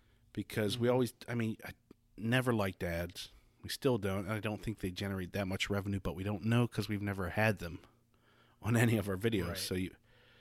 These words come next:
Speaker 1: but it's just so annoying. You watch every, now, but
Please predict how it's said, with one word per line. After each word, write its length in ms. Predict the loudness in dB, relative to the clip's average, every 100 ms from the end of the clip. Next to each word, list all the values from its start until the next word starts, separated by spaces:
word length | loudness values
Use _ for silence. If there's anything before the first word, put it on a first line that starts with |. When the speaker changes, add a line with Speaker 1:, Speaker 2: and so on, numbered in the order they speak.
| -20 -14
Speaker 1:
but 100 | -8 -2
it's 140 | -2
just 160 | 0 0
so 420 | 0 0 0 -2
annoying. 640 | -4 -4 0 0 0 -4 -12
You 140 | -14 -10
watch 400 | -8 -6 -6 -8 -18 -20 -16 -4
every, 400 | -2 2 2 2
now, 220 | 2 2 0 -2
but 140 | -2